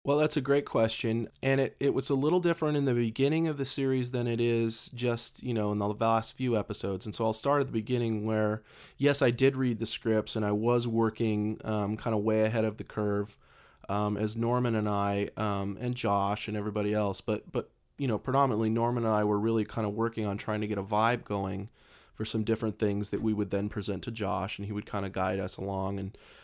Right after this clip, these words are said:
so, yeah, I was a, I was a couple episodes ahead with, with script reading at that point and was starting to get themes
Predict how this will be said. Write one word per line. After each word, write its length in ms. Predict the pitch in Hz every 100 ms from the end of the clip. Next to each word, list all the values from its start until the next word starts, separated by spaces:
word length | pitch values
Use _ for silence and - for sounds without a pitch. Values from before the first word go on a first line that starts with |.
| - -
so, 160 | 139
yeah, 260 | 131 147 127
I 80 | 120
was 180 | 135
a, 140 | 139 -
I 100 | 139
was 140 | 156
a 40 | 139
couple 400 | - 190 160 131
episodes 520 | 117 120 - 120 113
ahead 460 | 110 113 107 104 -
with, 400 | 117 113 107 -
with 220 | 92 104
script 420 | - - 123 120
reading 440 | 113 113 107 101 101
at 100 | 110
that 220 | 107 -
point 320 | 117 110 107
and 80 | 104
was 140 | 104
starting 420 | - - 123 120 117
to 60 |
get 180 | 113 -
themes 920 | - 127 123 120 117 113 113 - -